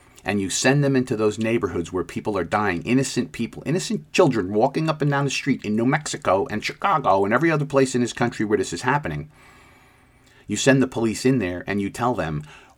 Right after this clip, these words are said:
"We do not tolerate crime. Go after the criminals. Do not take away the citizens' rights." Because that's a blanket way to do it, and it's a cowardly way to do it because you're not affecting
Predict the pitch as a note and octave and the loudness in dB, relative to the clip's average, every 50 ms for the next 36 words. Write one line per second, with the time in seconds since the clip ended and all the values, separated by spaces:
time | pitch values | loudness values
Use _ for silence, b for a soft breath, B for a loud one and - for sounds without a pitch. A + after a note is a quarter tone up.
0 | _ - A2+ A2+ G#2 A2 G2 G#2 G#2 A2+ - - - _ _ - - G#2 G2 F#2 | _ -2 -2 0 0 2 2 4 2 2 0 -2 -10 _ _ -4 -2 0 2 2
1 | F2+ F2+ F2+ F2 - - - _ - - A#2+ G#2+ G2 E2+ D2+ D2 C#2 C2+ - - | 2 2 0 -2 -6 -12 -14 _ -4 0 0 2 2 0 -2 -4 -6 -8 -12 -14
2 | _ _ _ _ _ _ _ _ _ _ _ _ _ _ _ _ _ _ _ _ | _ _ _ _ _ _ _ _ _ _ _ _ _ _ _ _ _ _ _ _
3 | _ b b b b b b b b b b - G2+ - - A2 G#2 G2+ - - | _ b b b b b b b b b b 0 2 2 4 4 2 2 2 -2
4 | - F2+ F2+ F2+ - - _ _ _ - G#2 A2 G#2+ - - C3 A2+ G2+ F2 D2+ | -2 -2 -2 -2 -6 -12 _ _ _ -4 -2 0 0 4 6 6 6 6 2 -2
5 | C2 G#1 G1+ - - - - - _ _ _ - - _ _ - G2 F2 F2+ F2 | -4 -8 -10 -12 -12 -14 -14 -16 _ _ _ -20 -20 _ _ -6 -4 -2 -2 -2
6 | F2 - - G2 E2 D#2 E2 D#2 D#2 D2+ C#2+ C2+ C#2 - _ _ - - - - | -4 -4 -4 -6 -4 -4 -4 -4 -4 -4 -6 -6 -8 -12 _ _ -12 -10 -6 -4
7 | - C4+ D4 - - - C#2 - - - C#2 - - - - - - - - _ | -2 -2 -2 -2 -4 -6 -8 -10 -8 -10 -10 -10 -12 -14 -16 -14 -14 -14 -16 _
8 | _ _ _ _ _ _ _ _ _ _ _ _ _ _ _ _ _ _ _ _ | _ _ _ _ _ _ _ _ _ _ _ _ _ _ _ _ _ _ _ _
9 | _ - - - G#2 F#2 G2+ A2 - - G2+ E2+ E2 F#2+ F#2+ G#2 A#2+ C3 C3 C3 | _ -12 -6 -4 -2 -2 -2 -4 -2 -4 -6 -4 -4 -4 -2 0 0 2 2 4
10 | - - A2+ A2 G#2 G2+ G2 A#2 B2+ C#3 D3 D3 - G#2+ F#2+ F2 - - - F2 | 4 4 4 2 0 0 2 4 6 6 4 2 -2 -6 -6 -6 -8 -10 -12 -14
11 | - - - - A#2+ B2+ B2+ A2 G2 F2+ F2+ F2+ F2 D#2+ F2+ F2 E2+ E2 D#2 D#2 | -10 -4 0 2 4 4 4 4 2 0 0 -2 -2 0 0 -2 -2 -4 -2 0
12 | G2 G#2 G#2+ - A2 - A2+ G#2 F#2 F#2+ G2 F#2 F#2+ G#2+ B2+ D3 D3+ - - - | 0 0 0 -2 -4 -4 -4 -4 0 0 0 0 0 0 -2 -2 -2 -4 -10 -8
13 | - - - - - - F2+ D#2 D#2 D#2+ D#2 | 0 0 0 0 0 -4 -6 -6 -6 -6 -8